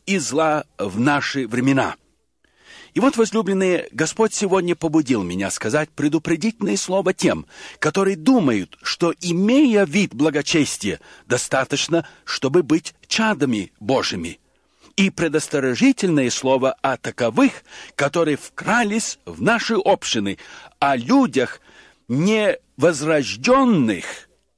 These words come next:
действующих не для блага Царствия Божия, но для его разрушения. И в основу этой нашей беседы я ссылаюсь на одно слово, взятое из этого темного списка злодеяния,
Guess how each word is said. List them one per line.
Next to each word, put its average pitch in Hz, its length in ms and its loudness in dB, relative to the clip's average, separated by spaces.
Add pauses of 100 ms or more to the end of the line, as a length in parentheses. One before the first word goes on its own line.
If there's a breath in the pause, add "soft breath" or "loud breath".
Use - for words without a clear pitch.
(100)
действующих 127 920 2 (160)
не 185 380 4
для 175 220 0
блага 117 340 -2
Царствия 92 480 -6
Божия, 202 500 -2 (440 soft breath)
но 185 500 6
для 160 480 2
его 143 400 2
разрушения. 123 760 -4 (880 soft breath)
И 160 80 2
в 170 80 2
основу 233 400 2
этой 185 400 0
нашей 160 320 0
беседы 113 640 -2 (460 soft breath)
я 214 180 2
ссылаюсь 196 680 0
на 160 200 4
одно 165 460 0
слово, 151 500 0
взятое 131 540 0
из 139 320 0
этого 139 340 -2
темного 208 560 2
списка - 500 -4
злодеяния, 147 800 -2